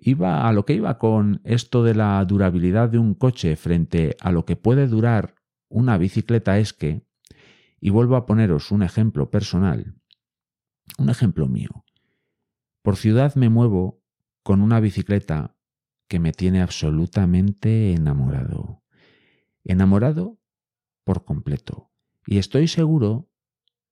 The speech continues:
de que no he sido el único propietario al que ha encandilado esa dichosa bicicleta.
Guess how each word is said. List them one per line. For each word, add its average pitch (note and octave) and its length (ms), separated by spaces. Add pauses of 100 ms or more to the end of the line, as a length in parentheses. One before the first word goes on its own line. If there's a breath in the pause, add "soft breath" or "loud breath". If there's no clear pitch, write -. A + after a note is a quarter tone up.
(320)
de F#2+ 320
que F2+ 800
no C3 420
he D#3 60
sido F2+ 440
el F2 120
único G#2 340
propietario G2 800
al F#2+ 280
que F2 200
ha A#2 460
encandilado F#2 1120
esa D#2+ 320
dichosa D2+ 440
bicicleta. C2+ 640